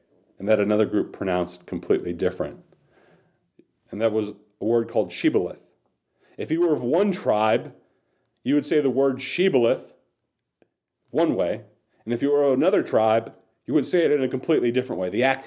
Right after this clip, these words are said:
the accent was different. "You don't sound like you're from round here, do you?" It's like the entire great debate between Duke's Mayonnaise and Miracle Whip. And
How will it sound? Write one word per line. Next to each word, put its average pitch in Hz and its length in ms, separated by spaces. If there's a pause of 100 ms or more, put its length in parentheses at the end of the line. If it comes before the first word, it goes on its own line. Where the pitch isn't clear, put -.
(160)
the 123 160
accent 151 420
was 104 140
different. 92 420 (260)
"You 117 100
don't 202 220
sound 190 300
like 190 240
you're 143 100
from 131 300
round 202 360
here, 131 220
do 185 240
you?" 101 280 (640)
It's 113 220
like 147 220
the 147 100
entire 143 460
great 143 340
debate 127 480 (220)
between 120 360
Duke's 147 260
Mayonnaise 147 380
and 127 120
Miracle 165 340
Whip. - 360
And 117 400